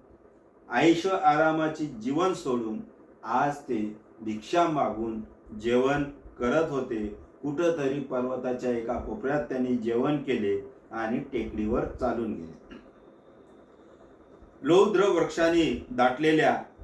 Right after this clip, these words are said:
आणि मयुराच्या केकरावाने निनादलेल्या त्या अरण्यात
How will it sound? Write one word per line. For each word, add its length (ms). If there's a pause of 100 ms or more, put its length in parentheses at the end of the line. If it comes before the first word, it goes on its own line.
(220)
आणि 200
मयुराच्या 800
केकरावाने 760
निनादलेल्या 840 (420)
त्या 260
अरण्यात 600